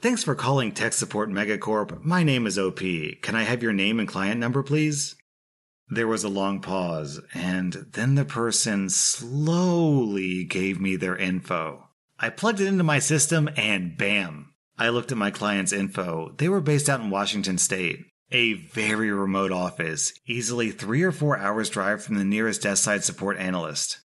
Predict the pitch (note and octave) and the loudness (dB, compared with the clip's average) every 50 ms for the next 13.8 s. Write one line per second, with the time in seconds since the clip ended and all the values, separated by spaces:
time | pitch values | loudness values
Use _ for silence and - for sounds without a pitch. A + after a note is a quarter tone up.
0 | _ _ - - A2 F2 - B2 F#3+ G3+ G#3 G3 F3+ D#3 C#3 D3 D3 C#3 - - | _ _ -6 -4 -4 -2 0 0 0 0 0 0 0 2 2 2 0 0 0 0
1 | C3 A#2 A2+ G#2+ A2+ A2 - - A2+ G#2+ G#2 G2+ G2+ G#2 - F#2 G2 G#2+ G#2+ G2 | 0 0 2 2 0 0 0 0 0 2 2 2 0 0 -2 -4 -4 -4 -4 -2
2 | F2+ G#2 D#3+ G3 G3 G3+ F#3+ F#3+ E3+ D3+ D#3 D3+ C#3+ D3 B2 A2+ A2+ C3 C3+ C3+ | 0 0 2 2 2 2 2 2 2 2 2 2 2 2 2 2 2 4 4 4
3 | C3 - - - G#2+ G2+ F2 D2+ - - F#2 G#2 B2 A#2 G2 E2+ D#2 C#2 C2 - | 2 0 0 -2 -2 -2 -2 -4 -6 -4 -2 0 0 0 -2 -4 -6 -8 -8 -8
4 | - - - - _ _ _ _ _ - - C3 A#2 G#2+ A2+ A#2 G#2 - - B2 | -8 -8 -10 -14 _ _ _ _ _ 0 2 2 2 2 0 -2 -2 -2 -2 0
5 | A2+ G#2+ G#2 F#2 F2+ F2 F2 F#2+ G2+ G#2 G#2 G2 F#2+ - E2+ - - - - - | 0 0 0 -2 -4 -6 -4 0 2 2 2 2 2 0 0 0 0 0 0 0
6 | F#2+ G2+ F#2+ F2+ E2 - - - - _ _ _ _ _ - - - - - B2+ | 0 0 0 -2 -4 -8 -12 -18 -20 _ _ _ _ _ -8 -4 -2 0 0 2
7 | A#2+ B2 B2+ B2+ B2 A#2+ A#2 - - - A#2+ B2 D3 C#3+ D3 A#3 A3 G3+ - A3 | 2 2 2 2 2 0 0 -2 -2 -2 0 0 0 0 0 0 0 0 0 2
8 | A3 A3 G#3 E3+ D3+ F#3 F#3 D#3+ D3 C#3 C#3+ C#3+ C#3+ C3+ B2+ A#2+ A#2 A2 G#2 G2 | 2 2 2 0 0 0 0 2 2 4 4 4 4 2 2 0 -2 -4 -6 -6
9 | F#2 G#2 A2+ B2+ C#3 D3 C#3+ A#2+ A2 G2+ F#2+ - - - - F#2+ G#2 A2 A2 G#2 | -4 0 2 4 6 6 4 4 2 0 -2 -2 -2 -2 -2 0 0 0 2 2
10 | G2 F#2 E2+ E2+ - - _ _ _ _ _ - G2+ F#2+ G#2 G2 F#2+ F#2+ F#2 - | 0 0 -2 -6 -8 -12 _ _ _ _ _ -4 -2 0 2 2 2 2 2 2
11 | - G2 F#2+ F#2 E2+ - - F#2+ F#2 F2+ F2 F2 E2+ - G#2+ G#2 G2+ F#2+ F#2 F2 | 0 0 0 0 0 0 0 0 0 0 -2 -2 -4 -4 -2 0 0 0 0 0
12 | E2 D#2+ - G#2+ G#2 G2 F2 - F#2 F2+ F2 D#2+ D2+ - - - - - _ _ | -2 -2 0 0 0 0 0 -2 -2 -2 -2 -4 -6 -8 -8 -10 -10 -10 _ _
13 | _ _ _ - C#3 B2+ A2+ - - G#2+ G2 F2+ D#3 - - | _ _ _ 0 0 2 2 0 -2 -2 -2 0 0 -2 -4